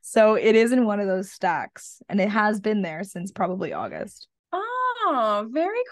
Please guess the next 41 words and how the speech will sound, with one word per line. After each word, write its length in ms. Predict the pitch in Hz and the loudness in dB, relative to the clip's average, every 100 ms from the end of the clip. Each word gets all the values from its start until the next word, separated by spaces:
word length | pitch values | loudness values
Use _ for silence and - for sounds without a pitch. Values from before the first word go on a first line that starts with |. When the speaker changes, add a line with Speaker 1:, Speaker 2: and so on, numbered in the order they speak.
| - | -8
Speaker 2:
cool. 200 | 349 381 233 233 | -4 0 0 -2
Okay. 560 | 285 311 262 190 160 - | -4 -4 -2 -2 -4 -6
I, 140 | 196 240 | -4 -4
Speaker 1:
Yeah. 180 | 330 339 196 _ - - - 247 | -4 -6 -12 _ -20 -20 -20 -20
Speaker 2:
okay. 600 | - - - - - 240 _ _ _ - | -20 -20 -18 -16 -18 -20 _ _ _ -4
I'm 160 | 262 | -4
curious, 480 | 277 330 359 466 - | -2 0 0 -2 -2
like, 140 | 285 277 | -2 -2
what 140 | 277 | -4
cover 260 | - 262 269 | -6 -8 -8
do 140 | 262 | -8
you 80 | 196 | -10
have? 320 | 190 - 220 - _ - | -12 -14 -16 -20 _ -6
Speaker 1:
It's 160 | 247 | -6
green. 560 | - 233 226 247 311 330 _ - | -2 2 4 2 0 -6 _ -10
Speaker 2:
Okay. 420 | 220 208 170 135 214 _ _ _ - | -10 -8 -10 -10 -16 _ _ _ -16
Is 80 | 233 | -12
it 80 | 240 | -6
green 160 | 262 | -6
and 80 | 220 | -4
yellow? 380 | 165 87 247 311 302 | -6 -8 -8 -10 -12
I 40 | _ _ _ - | _ _ _ -4
Speaker 1:
Yeah. 140 | 330 | 0
Speaker 2:
like 120 | 240 208 | 0 -4
that 160 | - | -16
one. 160 | - - - _ _ 233 | -20 -20 -20 _ _ -8
Actually, 280 | 262 359 349 | -4 -2 0
they're 160 | 359 | 2
all 140 | 202 196 | 2 0
green 200 | 196 190 | -4 -8
and 100 | 185 | -12
yellow. 340 | - 208 240 - _ - | -14 -16 -16 -20 _ -14
Speaker 1:
It's 180 | 214 233 | -10 -6
like, 280 | 226 - - | -8 -8 -4
I 80 | 190 | -2
don't 120 | 185 | 0
know. 220 | 180 - | -4 -8
I 60 | - | -8
don't 100 | 208 | -6
really 200 | - 208 | -6 -6
remember. 380 | - - - | -6 -8 -8